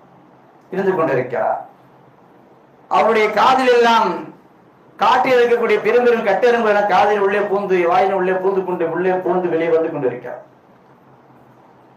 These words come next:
இந்த நேரத்தில் அவர்கள், அந்த மகான் அவர்கள் அந்த மனிதரை இறந்து விட்டாரா, ஹயாத் இருக்கின்றதா என்று ஒன்றுமே தெரியவில்லை.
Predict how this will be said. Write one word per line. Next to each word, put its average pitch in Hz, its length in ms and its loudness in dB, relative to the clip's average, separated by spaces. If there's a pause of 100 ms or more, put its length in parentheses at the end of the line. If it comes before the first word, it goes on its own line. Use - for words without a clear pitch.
இந்த 165 120 -4
நேரத்தில் 233 400 2
அவர்கள், 190 680 0
அந்த 170 160 -2
மகான் 190 360 2
அவர்கள் 175 580 -2 (840)
அந்த 180 240 0
மனிதரை 214 720 0 (240)
இறந்து 226 380 0
விட்டாரா, 220 460 4 (160)
ஹயாத் 226 340 2
இருக்கின்றதா 214 540 0
என்று 208 280 0
ஒன்றுமே 202 400 -2
தெரியவில்லை. 180 840 -2